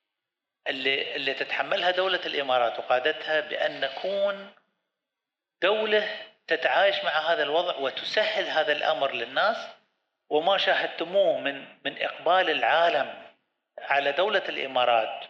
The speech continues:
ودبي دليل على أن التعامل مع هذه الجائحة كان بأسلوب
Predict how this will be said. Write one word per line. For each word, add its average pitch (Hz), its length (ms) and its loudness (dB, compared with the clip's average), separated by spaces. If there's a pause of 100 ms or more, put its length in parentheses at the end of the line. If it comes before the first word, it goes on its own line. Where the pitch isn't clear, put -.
(160)
ودبي 156 680 0 (840)
دليل 214 460 0
على 139 280 2
أن 156 560 -2 (540)
التعامل 170 640 2
مع 139 400 2
هذه 156 200 -2
الجائحة 139 640 0
كان 143 380 2
بأسلوب 139 840 -4